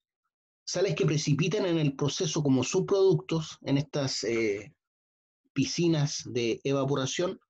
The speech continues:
Tenemos la halita, que es la sal común, la silvinita, ¿ah?, que es el yeso,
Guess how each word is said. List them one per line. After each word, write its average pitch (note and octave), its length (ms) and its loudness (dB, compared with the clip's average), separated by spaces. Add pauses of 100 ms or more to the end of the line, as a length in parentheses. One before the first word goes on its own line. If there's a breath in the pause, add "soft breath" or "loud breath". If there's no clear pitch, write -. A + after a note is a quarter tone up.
(140)
Tenemos A#2 360 0
la G2+ 200 0
halita, D3+ 560 0 (420)
que A#2+ 100 -2
es G#2 60 -4
la A2 100 -6
sal A#2+ 220 -4
común, D#3+ 400 2 (840 soft breath)
la G#2+ 140 -4
silvinita, C#3+ 840 0 (720)
¿ah?, D3 280 -4
que - 120 -8
es - 100 -8
el G#2+ 140 -4
yeso, D#3+ 480 -2